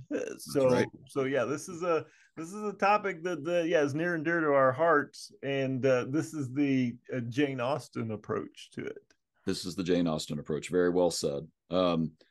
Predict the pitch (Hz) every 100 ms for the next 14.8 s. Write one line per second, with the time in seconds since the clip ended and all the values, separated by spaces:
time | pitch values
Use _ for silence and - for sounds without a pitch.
0 | _ _ - 110 104 101 - 110 101 101
1 | - 98 - - 127 120 107 107 107 107
2 | 98 101 98 98 101 92 95 95 - 87
3 | 90 92 87 85 85 - 87 85 85 -
4 | - - - - 107 107 90 95 87 90
5 | - 98 95 92 98 95 92 95 92 85
6 | 82 - 101 104 104 120 135 - _ _
7 | _ _ _ 90 85 - 90 - 143 151
8 | 151 151 156 - - 127 123 127 - 92
9 | 90 85 - - - _ _ _ _ _
10 | - 87 85 85 80 113 113 98 101 98
11 | 95 - 87 - 95 87 90 98 92 92
12 | 82 _ _ _ _ 90 82 80 78 -
13 | 82 85 82 78 - 85 80 90 87 82
14 | 82 78 82 76 85 78 73 67